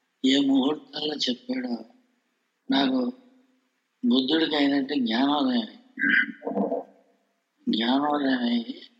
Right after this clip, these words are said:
అయితే ఉండే, I was very deeply hurt. అంటే అది నిజం కదా, నిజం బాగా నాటి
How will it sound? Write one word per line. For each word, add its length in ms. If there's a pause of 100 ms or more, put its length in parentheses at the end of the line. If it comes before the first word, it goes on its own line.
(1400)
అయితే 240
ఉండే, 320
I 340
was 200
very 320
deeply 480
hurt. 300
అంటే 220
అది 280
నిజం 360 (100)
కదా, 200 (960)
నిజం 500
బాగా 380
నాటి 500